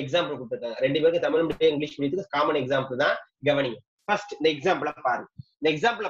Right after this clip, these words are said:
பாத்தீங்கன்னா, ஃபர்ஸ்ட் n number one equal to int input of n number one அப்படின்னு கொடுத்திருக்காங்க. That means என்னது? ஏதோ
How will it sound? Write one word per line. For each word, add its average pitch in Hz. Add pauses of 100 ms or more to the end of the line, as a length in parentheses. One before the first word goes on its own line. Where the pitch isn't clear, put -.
பாத்தீங்கன்னா, 156 (140)
ஃபர்ஸ்ட் 185 (180)
n 170 (120)
number 165 (200)
one 190
equal 139 (120)
to 226 (400)
int 170 (220)
input 165
of 135 (220)
n 151 (140)
number 143 (140)
one 143
அப்படின்னு 131
கொடுத்திருக்காங்க. 131 (160)
That 139
means 165
என்னது? 147 (460)
ஏதோ 160